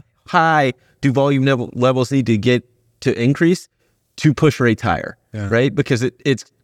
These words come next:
Speaker 1: you're either going to have to have a massive surge in volume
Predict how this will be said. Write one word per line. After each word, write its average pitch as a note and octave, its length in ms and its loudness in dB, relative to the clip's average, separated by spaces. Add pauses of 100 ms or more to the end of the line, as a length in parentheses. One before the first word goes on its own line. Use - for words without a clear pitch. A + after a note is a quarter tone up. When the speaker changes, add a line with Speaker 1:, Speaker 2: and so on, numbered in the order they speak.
(520)
Speaker 1:
you're C3+ 160 4
either F3 200 4
going D3+ 220 2
to C3 100 0
have A#2 220 0
to A#2+ 100 2
have A2+ 200 0
a G2 160 2
massive G#2+ 640 0
surge - 760 -2
in A#2 160 -2
volume C#3+ 540 -2